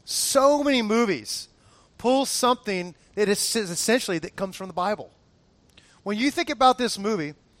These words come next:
and when you think about what Paul is trying to help us do, what Paul's trying to do is move us from an I culture, an I mindset, a me mindset,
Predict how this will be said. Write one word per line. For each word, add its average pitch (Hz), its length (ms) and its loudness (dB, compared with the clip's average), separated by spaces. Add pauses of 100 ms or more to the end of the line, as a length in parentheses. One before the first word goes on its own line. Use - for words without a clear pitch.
(120)
and 160 80 -8
when 170 60 -8
you 185 60 -6
think 269 140 -2
about 226 220 4
what 214 300 -4
Paul 226 500 4
is 202 140 -2
trying 202 300 -2
to 170 40 -4
help 196 260 -2
us 185 200 -4
do, 180 160 -4
what 175 120 -8
Paul's 233 320 -2
trying 214 280 -4
to - 40 -6
do 185 220 -2
is 156 160 -6 (420)
move 262 320 2
us 240 240 6
from 233 280 0
an 202 160 4
I 240 240 10
culture, 180 560 -4 (520)
an - 120 -2
I 233 240 8
mindset, 233 680 4
a 175 60 -4
me 208 240 -2
mindset, 190 500 0